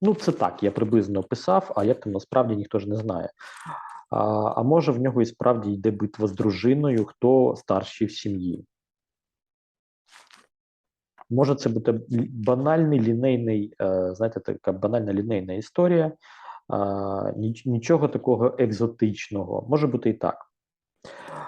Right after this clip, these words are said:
Ось, е, я вас запрошую подивитися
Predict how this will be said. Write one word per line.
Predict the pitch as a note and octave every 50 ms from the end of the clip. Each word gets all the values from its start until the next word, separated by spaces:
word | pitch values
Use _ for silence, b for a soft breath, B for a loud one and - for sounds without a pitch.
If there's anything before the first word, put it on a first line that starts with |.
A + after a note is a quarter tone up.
| B B B B B _ _ _ _ _ _ _ _ _ _
Ось, | - - C3 B2+ A#2 G2+ - - - - - -
е, | A#2 A2+ G#2+ G#2 G#2 G#2 G#2 G#2 G2+ G2 G2 G2+ G2 G2 F#2+ - - - _ _ _ _
я | - B2 A2 C3+ E3
вас | E3+ E3
запрошую | E3+ - - - D3+ D#3 D3+ D#3 - A#2 -
подивитися | - G#2+ G#2 A2+ A2 A#2 A#2 - A2 - - - G#2 G2 F#2+ G2 F#2+